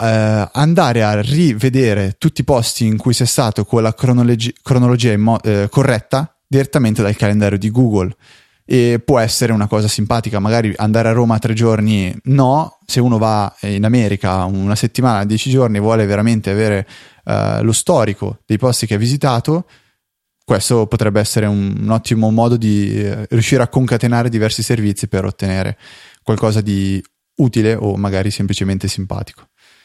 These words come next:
Vabbè, poi ho usato TripAdvisor per la prima volta nella mia vita, ho usato l'applicazione di Expedia,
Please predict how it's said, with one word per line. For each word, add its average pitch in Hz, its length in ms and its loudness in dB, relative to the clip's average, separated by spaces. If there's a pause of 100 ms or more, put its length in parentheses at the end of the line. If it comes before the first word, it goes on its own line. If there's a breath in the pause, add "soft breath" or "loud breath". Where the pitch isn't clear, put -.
(180 soft breath)
Vabbè, 101 180 0
poi 107 100 -2
ho 104 40 0
usato 98 220 -2
TripAdvisor 98 960 -2
per - 160 -2
la 101 80 0
prima 107 220 0
volta 101 300 0
nella 95 160 -2
mia 98 100 0
vita, 98 340 -4
ho 95 60 -2
usato 98 260 -4
l'applicazione 101 480 -2
di 101 80 0
Expedia, 98 720 -4